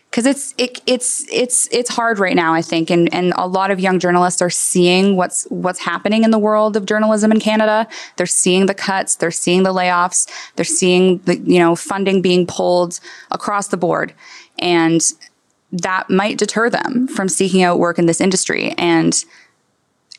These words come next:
if, if this is how Meta and Google are gonna play with this, and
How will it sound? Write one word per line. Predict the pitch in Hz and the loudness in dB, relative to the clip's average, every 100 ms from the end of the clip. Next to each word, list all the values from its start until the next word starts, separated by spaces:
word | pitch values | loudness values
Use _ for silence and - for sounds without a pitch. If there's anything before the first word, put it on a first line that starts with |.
| _ | _
if, | - 190 - | -8 -8 -10
if | - 185 | -6 -6
this | 190 214 220 | -4 -2 0
is | 196 | 0
how | - 190 180 180 175 175 | -2 -2 0 2 2 2
Meta | - 175 165 165 165 175 208 | 2 2 0 0 0 0 0
and | 185 180 | 0 0
Google | 170 170 175 | 2 2 2
are | 175 175 | 2 0
gonna | 170 160 160 - | 0 0 0 -6
play | - 180 156 | -6 -4 0
with | 160 165 | 0 0
this, | 165 175 247 - | -2 -2 -2 0
and | 170 165 | 0 0